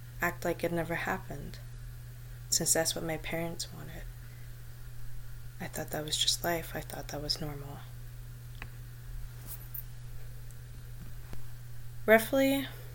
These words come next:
a year later, Sam finally moved out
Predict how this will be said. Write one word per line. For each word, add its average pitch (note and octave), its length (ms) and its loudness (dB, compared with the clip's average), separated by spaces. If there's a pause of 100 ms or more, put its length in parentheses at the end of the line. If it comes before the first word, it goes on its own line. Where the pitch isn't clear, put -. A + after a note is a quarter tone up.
(120)
a G#3 60 4
year G3+ 220 12
later, E3+ 460 8 (2500)
Sam F#3 520 10
finally F3 360 2
moved E3 320 0
out D3 240 -2